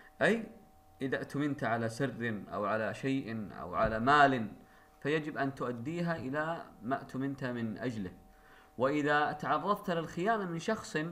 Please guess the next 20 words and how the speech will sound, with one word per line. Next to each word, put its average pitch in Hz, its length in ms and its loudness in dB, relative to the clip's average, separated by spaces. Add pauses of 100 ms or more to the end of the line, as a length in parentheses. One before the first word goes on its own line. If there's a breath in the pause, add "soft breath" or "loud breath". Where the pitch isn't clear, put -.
(300)
آخر 160 480 6 (680 loud breath)
فلا 254 400 6
تقابل 226 520 4
الخيانة 208 580 0
بخيانة، 185 600 0
لأن 170 340 -2
الخيانة 165 460 0
ليست 165 480 0
بخلقك 143 960 0 (260 loud breath)
ولم 180 280 2
يربك 151 440 -2
عليها 135 300 2
ال-، 131 240 -4
ال-، 127 260 -2
الإسلام 123 920 0
ولا 123 400 2
أسرتك 117 400 -6
الكريمة. 90 380 -6 (3000 loud breath)
أهداف 214 320 6
الدرس: 156 480 0